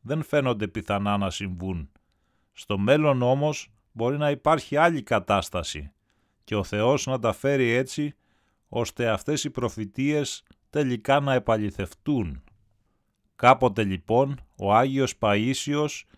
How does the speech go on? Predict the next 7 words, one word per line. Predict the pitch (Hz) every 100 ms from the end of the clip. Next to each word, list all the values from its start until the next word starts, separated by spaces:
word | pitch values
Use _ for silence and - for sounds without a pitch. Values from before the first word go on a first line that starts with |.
| _ _
είπε | - 147 - 156
στον | - 135
Αθανάσιο | 127 - 110 110 139 143 - 135
Αμυράδη, | 127 117 110 101 101 120 95 87 71 _ _ _ _
αξιωματικό | - 98 - - 104 101 95 95 85 127 131
ενόπλων | 120 123 - 123 107
δυνάμεων | 101 101 117 127 127 127